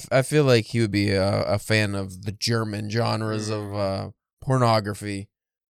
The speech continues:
Speaker 1: uh, going by the, the, those letters. Um, yeah, so anyway, uh, I thought that was interesting. Alan Moore,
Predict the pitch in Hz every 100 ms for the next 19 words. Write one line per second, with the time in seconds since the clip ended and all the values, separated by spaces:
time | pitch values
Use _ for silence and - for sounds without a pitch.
0 | _ - 95 90 92 - 101 95 90 92
1 | 95 95 - 92 87 85 92 87 90 85
2 | - 92 98 98 101 _ _ _ _ 220
3 | 247 190 156 160 165 170 127 123 120 117
4 | 113 104 117 139 117 113 110 110 110 107
5 | - 113 120 101 104 101 101 104 101 95